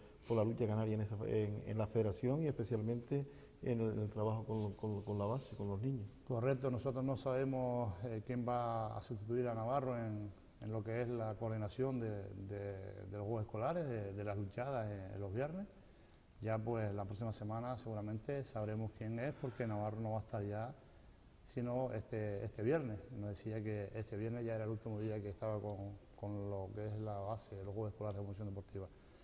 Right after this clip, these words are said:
Speaker 2: Nos vamos a la categoría de cadetes, donde tenemos, eh, los resultados de las semifinales vuelta. Donde el Tao Sicar vencía nuevamente al Club Unión Norte, en este caso veintidós a catorce, y el Club Guarfía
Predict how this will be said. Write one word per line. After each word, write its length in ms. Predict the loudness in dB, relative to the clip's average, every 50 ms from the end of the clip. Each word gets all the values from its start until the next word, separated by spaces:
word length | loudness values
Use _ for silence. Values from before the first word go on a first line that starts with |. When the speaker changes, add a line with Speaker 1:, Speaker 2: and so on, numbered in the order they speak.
| -20 -20 -20 -20 -20 -12 0 6
Speaker 2:
Nos 100 | 8 8
vamos 180 | 10 10 10
a 20 | 10
la 100 | 10 8
categoría 320 | 8 8 8 8 10 10
de 60 | 10
cadetes, 480 | 10 10 10 10 8 6 4 2 4 4
donde 520 | 4 4 4 4 4 6 8 8 6 6
tenemos, 540 | 4 2 2 2 2 4 4 4 4 4 4
eh, 240 | 2 4 4 4 4 6
los 160 | 6 4 4
resultados 440 | 4 2 0 0 2 4 4 4 4
de 60 | 4
las 140 | 2 2 0
semifinales 580 | -2 -4 -2 -2 -2 0 2 2 2 2 0 0 0
vuelta. 480 | 6 8 8 8 8 6 4 2 0 0 -2 -8 -14 -18 -18 -18 -18 -18 -18 -18 -20 -20 -20 -12 -4
Donde 300 | 2 4 4 6 6 6
el 100 | 6 6
Tao 460 | 6 8 8 10 10 10 8 6 6 4
Sicar 320 | 2 0 4 4 4 4
vencía 600 | 4 2 2 2 2 2 4 4 4 4 4 2
nuevamente 340 | 2 2 2 0 0 0 0
al 80 | 0 0
Club 180 | 0 0 0 0 0
Unión 160 | 0 2 2 2
Norte, 220 | 2 2 2 0
en 40 | 0
este 140 | 0 0 0
caso 220 | 0 2 2 2
veintidós 500 | 2 2 0 2 2 4 4 6 6 4
a 100 | 4 2
catorce, 580 | 2 0 2 2 2 2 2 2 2 2 2 0
y 100 | -2 -2
el 100 | -2 -2
Club 260 | -2 -2 -2 -2 0 2
Guarfía 720 | 2 2 4 4 2 2 2 2 2 4 4 4 4 2